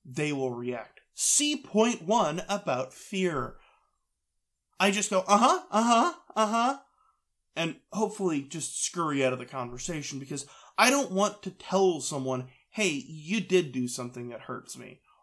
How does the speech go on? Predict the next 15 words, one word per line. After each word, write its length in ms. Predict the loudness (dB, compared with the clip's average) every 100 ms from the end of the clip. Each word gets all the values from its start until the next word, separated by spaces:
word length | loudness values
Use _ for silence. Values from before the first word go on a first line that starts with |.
| _
or, 380 | -4 0 0 -2 -14 _ _ _
"Hey, 600 | -2 4 4 2 -4 -12 -10
you 180 | -2
know, 400 | 2 2 0 -4 -10
I, 300 | -10 -10 -4
I 140 | -2 -2
think 240 | -2 -2
maybe 280 | 0 0 -2
you're 280 | -4 0 0
not 240 | 0 -2
being 160 | -6 -6
exactly 760 | -8 -8 -6 -6 -8 -6 -6
truthful 720 | -6 -6 -2 -2 -2 -2 -2 0
with 240 | -6 -2
me." 440 | 2 2 2 -8